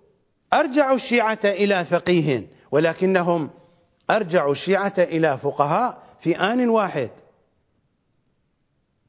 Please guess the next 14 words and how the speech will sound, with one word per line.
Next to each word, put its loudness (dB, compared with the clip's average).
توقيع 2
إسحاق 0
بن 0
يعقوب 2
أرجع 0
الشيعة -2
إلى 0
رواة 4
الحديث، -2
إلى 0
مجموعة. -2
والقرآن 2
من 4
قبله 0